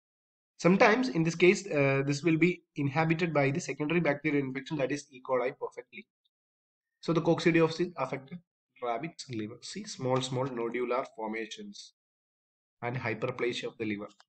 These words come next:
Next is the intestinal coccidiosis. This is actually will be having in the small rabbits and, uh, newly weaned rabbits.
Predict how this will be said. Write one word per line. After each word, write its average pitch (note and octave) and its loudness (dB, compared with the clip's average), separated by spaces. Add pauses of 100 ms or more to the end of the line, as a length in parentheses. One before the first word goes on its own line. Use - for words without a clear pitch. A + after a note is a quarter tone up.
(1040)
Next D3 -2
is F#3 8
the F3 6
intestinal D3+ 0 (500)
coccidiosis. C3 -2 (440)
This C3+ -2
is F3+ 4
actually D#3+ 6
will D#3 0
be D3+ 6
having C3+ 4
in C#3+ 2
the C#3+ 2
small C#3 0
rabbits A#2+ -2 (440)
and, E3 6
uh, C#3+ 4
newly D#3 6
weaned C#3+ 4
rabbits. B2+ -4